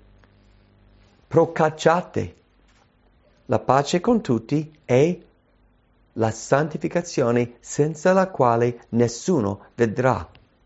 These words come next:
il Signore." Se non c'è vera santificazione, non è quanto tu fai per Dio. Non è che tu predichi e tu insegni la Bibbia e tu evangelizzi. Non è quello che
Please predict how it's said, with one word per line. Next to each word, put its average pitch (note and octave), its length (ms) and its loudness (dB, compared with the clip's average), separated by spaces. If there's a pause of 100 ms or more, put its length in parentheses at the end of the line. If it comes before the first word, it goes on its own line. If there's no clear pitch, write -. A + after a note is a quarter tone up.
il G#2 120 -4
Signore." G#2+ 580 -4 (1600)
Se E3+ 200 4
non A3+ 260 6
c'è B3 260 4
vera A3+ 280 6
santificazione, F#3+ 1080 2 (200)
non A#3+ 200 6
è D#4 160 2
quanto G3 560 2
tu E3+ 180 2
fai E3 460 4
per A#2 300 0
Dio. F2+ 420 2 (680)
Non B3+ 180 6
è C#4+ 80 2
che C4 220 0
tu A3+ 240 2
predichi C3+ 760 0 (220)
e C3 140 0
tu G3+ 160 4
insegni F#3 480 4
la D#3+ 120 4
Bibbia C3 540 0 (220)
e C#3 140 2
tu G#3+ 120 4
evangelizzi. D#3 1040 2 (920)
Non F3+ 160 0
è A#3+ 120 2
quello G#2 480 2
che - 280 -4